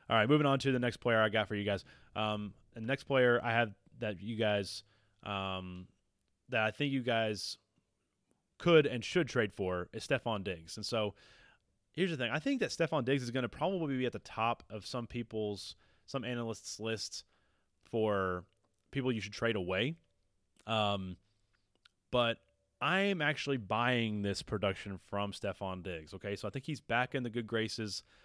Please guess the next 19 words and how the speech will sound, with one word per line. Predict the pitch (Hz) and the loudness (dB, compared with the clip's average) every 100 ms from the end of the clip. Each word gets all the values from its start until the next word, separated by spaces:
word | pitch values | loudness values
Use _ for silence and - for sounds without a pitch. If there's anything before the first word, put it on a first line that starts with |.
| _ _ - | _ _ -4
of | 107 | -2
the | 107 | 0
Vikings. | 110 110 - 110 104 101 - _ _ - _ _ _ _ _ _ - | 2 2 0 -2 -2 -4 -10 _ _ -20 _ _ _ _ _ _ -6
Um, | 101 95 92 90 - | -4 -4 -4 -8 -6
I | |
mentioned | 117 120 135 | -6 -4 -2
Kirk | 135 127 | -2 0
Cousins | 117 113 120 117 | 0 0 0 2
earlier. | 123 123 117 | 4 4 4
Kirk | 180 202 | 2 2
Cousins | 170 208 196 170 - - _ _ _ _ _ | 2 2 2 -2 -6 -14 _ _ _ _ _
is | 131 | -8
throwing | - 170 175 | -2 0 0
the | 151 | 0
ball | 139 147 151 135 | 4 4 4 2
a | |
lot | 120 107 123 110 | 0 2 4 2
more | 123 127 127 | 2 4 4
now. | 107 85 69 | 2 -4 -10